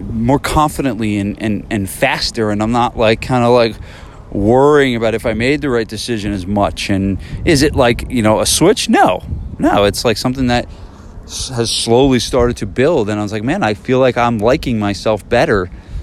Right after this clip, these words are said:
this way." And, you know, the only difference I've made in the last twenty days has been walking backwards,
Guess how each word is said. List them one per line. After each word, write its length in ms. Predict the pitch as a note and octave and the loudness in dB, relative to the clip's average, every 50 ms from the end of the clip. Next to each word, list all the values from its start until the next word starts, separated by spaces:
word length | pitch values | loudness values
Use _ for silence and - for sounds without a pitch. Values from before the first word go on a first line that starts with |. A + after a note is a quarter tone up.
| - - - - - - - - A2 | -12 -14 -20 -20 -20 -20 -18 -6 -2
this 200 | A2+ A#2+ - - | 0 0 2 2
way." 380 | C#3 D#3+ - - - - - - - - - - - - - - - - - - - - - - - - - - - - - - - - - - - - - - - - - - - - - - - - - - - | 2 2 2 0 -4 -10 -14 -20 -20 -20 -20 -20 -20 -20 -20 -20 -20 -20 -20 -20 -20 -20 -20 -20 -20 -20 -20 -20 -20 -20 -20 -20 -20 -20 -20 -20 -20 -20 -20 -20 -20 -20 -20 -20 -20 -20 -20 -20 -20 -20 -20 -14 -6
And, 420 | - A2+ A2 A2 A2 A2 A2 G2+ - - - - - - - | -4 0 0 2 2 2 0 0 -2 -4 -6 -6 -8 -12 -4
you 140 | G#2+ A2 A2+ | -2 0 2
know, 100 | A#2+ B2 | 2 2
the 240 | A#2 - - G#2 G#2 | 0 -2 -2 0 0
only 200 | A2 B2 A#2+ G#2 | 2 2 2 2
difference 440 | F#2 B2+ C3 - - A#2 G2+ - - | 2 0 0 0 0 -2 -2 0 0
I've 160 | A#2 A2 G#2 | 0 0 0
made 180 | A2 C3 E3+ | 0 0 0
in 80 | E3 A#2+ | 0 -2
the 80 | G2 G2 | -2 -2
last 340 | G2+ G2 G2 G2 F2+ - - | -2 -2 -2 -2 -4 -4 -4
twenty 200 | - A2 G#2 G#2+ | -4 -2 -2 0
days 280 | G2+ G3 C4+ A3 B2+ | 0 -2 -2 -2 -4
has 100 | G2 F2 | -6 -8
been 220 | F2 - F#2+ F#2 F2+ | -6 -4 -4 -2 0
walking 340 | F2+ F#2 F#2+ F#2+ A#2 A#2 G#2+ | 2 0 0 0 -2 -4 -2
backwards, 500 | G2 F2+ F#2 - - G2 G#2 - - | -2 -4 -4 -6 -8 -10 -10 -10 -14